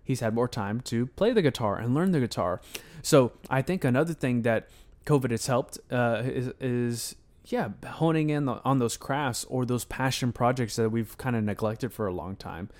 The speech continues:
um, which is super cool. Uh, but also, on the complete flip side, one thing that covid has helped me in building this immunity, I would say, from all the noise and stuff, and just, um, just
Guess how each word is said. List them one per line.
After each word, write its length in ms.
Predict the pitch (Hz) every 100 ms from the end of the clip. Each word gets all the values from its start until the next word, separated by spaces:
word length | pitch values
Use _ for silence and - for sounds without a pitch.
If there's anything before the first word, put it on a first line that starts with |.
| - - -
um, 300 | 123 101 104
which 180 | 117 -
is 140 | 113
super 280 | - 208 143
cool. 400 | - 120 113 - - - -
Uh, 120 | 117
but 240 | 117 139 -
also, 720 | 135 165 170 - 104 101 127 - - - - - - -
on 140 | 135
the 100 | 123
complete 500 | 127 113 - 151 -
flip 240 | - 147
side, 440 | - - 95 98 113 - - - - - - - - - - -
one 300 | - 127 135
thing 300 | 127 135 131
that 320 | 117 113 110 - - -
covid 320 | - 147 135
has 180 | 120 104
helped 300 | - 131 -
me 400 | 113 120 127 123
in 220 | 120 113
building 340 | 107 123 123 120
this 180 | 117 -
immunity, 800 | 135 120 123 135 117 101 101 - -
I 80 | 110
would 160 | 110 107
say, 360 | - 104 104
from 380 | 107 - 113 113
all 180 | 101 110
the 100 | 110
noise 500 | 107 107 104 110 -
and 140 | 101
stuff, 360 | - 110 113 -
and 140 | 104
just, 200 | 120 131
um, 220 | 113 101 - - -
just 240 | 147 -